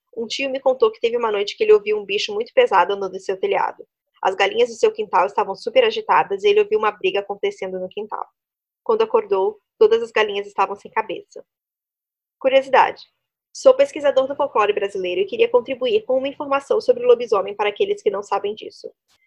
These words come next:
No nosso folclore não existem só lobisomens, metade cachorro, metade homem.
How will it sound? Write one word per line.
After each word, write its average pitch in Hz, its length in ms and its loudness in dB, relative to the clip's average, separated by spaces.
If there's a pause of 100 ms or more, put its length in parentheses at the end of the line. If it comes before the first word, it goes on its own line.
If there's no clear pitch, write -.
(240)
No 240 80 -2
nosso 262 260 2
folclore 277 360 2
não 269 140 2
existem 262 360 -4
só 269 200 0
lobisomens, 233 580 2
metade 208 340 -4
cachorro, 202 460 -4
metade 190 400 -6
homem. - 260 -8